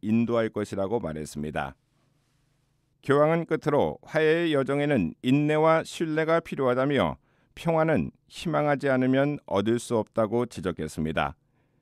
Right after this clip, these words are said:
이어 인간에 대한 하느님의 끝없는 사랑에 영감을 얻어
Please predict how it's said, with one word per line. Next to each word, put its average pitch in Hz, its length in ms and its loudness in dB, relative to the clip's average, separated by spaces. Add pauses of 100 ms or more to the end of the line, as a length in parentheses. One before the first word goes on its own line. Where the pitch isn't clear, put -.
(580)
이어 135 380 4
인간에 147 420 4
대한 165 240 2
하느님의 160 520 2
끝없는 170 480 2
사랑에 151 520 2
영감을 131 480 2
얻어 123 360 0